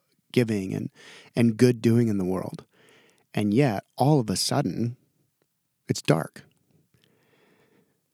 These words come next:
And you don't know which way to turn or who to look to or where to get help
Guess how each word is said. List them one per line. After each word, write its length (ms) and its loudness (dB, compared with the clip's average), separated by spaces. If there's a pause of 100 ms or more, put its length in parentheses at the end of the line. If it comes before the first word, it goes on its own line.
(160)
And 120 2
you 80 6
don't 180 2
know 380 2 (480)
which 240 0
way 100 -4
to 80 -8
turn 440 -10 (140)
or 100 -2
who 200 2
to 60 0
look 240 -6
to 260 -6
or 80 0
where 200 0
to 60 -2
get 120 -4
help 260 -8